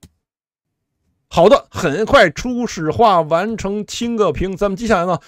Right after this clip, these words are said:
就进行一个 apply 应用。这样的话，它就会把咱们本地所有的资源一下子部署到云中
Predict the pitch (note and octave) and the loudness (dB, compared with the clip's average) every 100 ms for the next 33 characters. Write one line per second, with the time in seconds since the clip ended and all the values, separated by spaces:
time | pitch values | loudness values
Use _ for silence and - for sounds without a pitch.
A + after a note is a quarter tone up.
0 | _ A3 G3 - B3 F3+ C3+ - E3 F3+ | _ -6 -6 -4 -4 -4 -6 -8 -10 -8
1 | G3 F#3 - G#3+ A#3 C#3+ G#2 F#3+ A3 B3 | -4 -4 -2 0 0 0 -2 0 2 0
2 | - _ _ - - - B2+ C#3 - _ | -2 _ _ -4 2 4 4 2 0 _
3 | _ - G3 - G3+ B2+ G#3 D3 - F2 | _ -2 -2 2 0 2 2 0 0 -2
4 | C#3 E3+ - C3 F#2 F#2+ C#3+ G3+ A#2 - | -2 -4 2 2 2 -4 -4 -4 -4 -6
5 | C#3+ E3+ G#3 A2+ F2+ D3+ C#3 A2+ B2+ _ | -2 2 4 2 -4 -4 0 0 -2 _
6 | _ A2 E3 G#3 A#3 D3+ F2 - A3+ G3 | _ -10 -8 -2 0 0 -2 -6 -4 -2
7 | G#2+ - E2+ D#3 D#2 F2+ A2+ D#3 E3 F#3+ | -2 -4 0 0 0 -4 -6 -6 -4 -4
8 | F#3 | -4